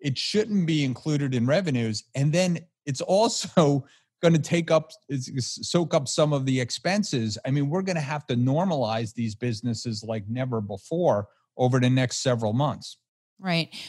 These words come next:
Speaker 2: Which is, is actually why we go through what we call this recasting process. It's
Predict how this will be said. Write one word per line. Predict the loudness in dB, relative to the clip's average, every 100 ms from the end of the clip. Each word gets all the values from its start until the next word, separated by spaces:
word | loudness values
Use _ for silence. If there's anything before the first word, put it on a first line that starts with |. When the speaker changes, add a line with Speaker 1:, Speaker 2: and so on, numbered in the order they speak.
| -2
Speaker 2:
Which | 2
is, | 2 2 0
is | -2 0
actually | 0 2 2 0
why | 4 4 6
we | 4 2
go | 2 2
through | 0 0 0
what | 0 0
we | 0
call | 2 4
this | 4 4
recasting | 4 4 4 4 2 0
process. | 2 0 0 -4 -4
It's | -4